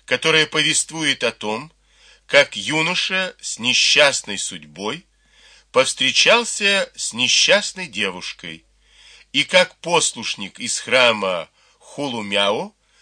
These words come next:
помог разрешить запутанное дело. Глава пятая, из которой читатель узнает о том, как душа Дзя Бао Юя странствовала по области небесных грез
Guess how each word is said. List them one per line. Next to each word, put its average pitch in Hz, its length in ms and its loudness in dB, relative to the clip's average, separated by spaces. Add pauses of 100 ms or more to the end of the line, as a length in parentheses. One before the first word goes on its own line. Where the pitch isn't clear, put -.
(140)
помог 113 480 0
разрешить 113 800 -6
запутанное 107 760 -8
дело. 71 380 -16 (2500)
Глава 170 460 4
пятая, 127 720 0 (680)
из 113 160 -4
которой 156 380 0
читатель 143 540 2
узнает 131 500 0
о 117 80 -2
том, 113 380 -8 (580)
как 127 320 4
душа 147 720 4
Дзя 127 680 4
Бао 113 520 4
Юя 104 560 -8 (380)
странствовала 113 880 0
по - 140 0
области 98 600 -6
небесных 85 680 -12
грез 135 500 -12